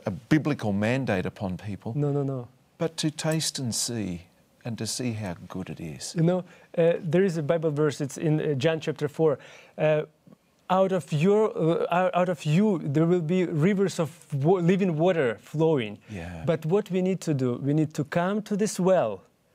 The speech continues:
Speaker 2: drink from this well, and once we drink from this well, only then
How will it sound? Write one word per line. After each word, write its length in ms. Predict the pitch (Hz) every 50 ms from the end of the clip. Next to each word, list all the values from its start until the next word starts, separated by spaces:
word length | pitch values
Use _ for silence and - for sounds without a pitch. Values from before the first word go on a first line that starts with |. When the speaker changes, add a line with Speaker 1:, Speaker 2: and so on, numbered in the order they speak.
| _ _ _ _ _ _ _ _ _ _ _ _ _ _ _ _ - - 135
Speaker 2:
drink 360 | 107 127 143 190 226 247 240
from 180 | - 240 240 220
this 220 | 240 226 - -
well, 360 | 175 139 120 113 110 107 101 _ _ _ _ -
and 240 | - 147 143 131 127
once 300 | 143 165 165 160 160 -
we 120 | 147 139 127
drink 340 | 120 117 160 185 208 208
from 140 | - 233 240
this 200 | 233 247 233 -
well, 300 | - 139 127 123 117 110 - _ _ _ _ - -
only 300 | 165 165 165 160 156 151
then 500 | 131 120 151 170 165 160 139 120 120